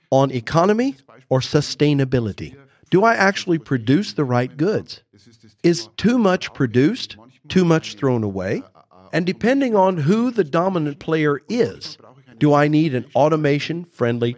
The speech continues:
transportation, or vice versa, a transportation-friendly automation?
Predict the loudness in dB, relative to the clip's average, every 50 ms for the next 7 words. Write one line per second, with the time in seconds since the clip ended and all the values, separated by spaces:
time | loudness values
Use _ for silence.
0 | -10 _ -6 -4 -2 -2 -2 -6 -6 -8 -8 -6 -2 0 0 0 -2 -4 -6 -8
1 | -8 -10 -12 -20 _ -20 -20 -20 _ _ 2 2 2 2 0 0 2 2 2 0
2 | 0 0 -2 -2 0 0 0 0 0 -2 -2 -2 -2 -4 -6 -12 _ _ -4 -4
3 | -4 -4 -6 -2 0 0 0 0 -2 -4 -6 -6 -2 0 0 0 0 -2 -6 -8
4 | -4 -2 0 0 0 0 -2 -4 -2 -2 0 0 2 2 4 2 2 2 0 -4
5 | -10 -12 -14